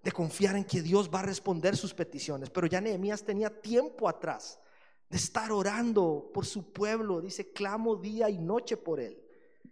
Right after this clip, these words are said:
y supo esperar el momento perfecto, sí. Orar nos hace someternos a los tiempos perfectos de Dios.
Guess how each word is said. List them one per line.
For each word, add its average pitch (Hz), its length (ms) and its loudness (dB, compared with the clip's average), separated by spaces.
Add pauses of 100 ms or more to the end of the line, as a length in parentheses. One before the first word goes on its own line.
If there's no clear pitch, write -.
y 165 60 -8
supo 196 240 -4
esperar 180 380 0
el 208 80 2
momento 185 500 0
perfecto, - 540 -6
sí. - 200 -16 (3000)
Orar 196 600 -2 (480)
nos 143 160 -12
hace 180 180 -4
someternos 180 640 -2
a 170 60 -2
los 151 160 -6
tiempos 175 340 -4
perfectos 196 520 0
de 202 120 8
Dios. 160 420 -2